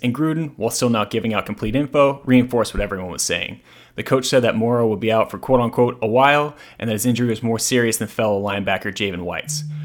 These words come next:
Gruden did say that White will also be out for a while, but to be honest, this might be the best of a worst-case scenario for White.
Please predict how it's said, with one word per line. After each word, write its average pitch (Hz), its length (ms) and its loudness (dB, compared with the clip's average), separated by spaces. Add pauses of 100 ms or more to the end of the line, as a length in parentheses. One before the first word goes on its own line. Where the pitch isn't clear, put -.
(180)
Gruden 131 260 2
did 180 220 4
say 170 240 2
that 127 220 4
White 123 240 0
will 110 160 -4
also 117 340 0
be 110 160 -2
out 107 180 0
for 107 120 -4
a 104 60 -2
while, 104 280 0
but 101 160 -4
to - 100 -10
be 123 120 0
honest, 156 400 -2
this 131 160 -4
might 127 160 0
be 135 80 0
the 113 80 0
best 117 300 0
of 101 60 -10
a 104 60 -4
worst-case 104 480 -4
scenario 90 340 -6
for - 140 -12
White. - 300 -10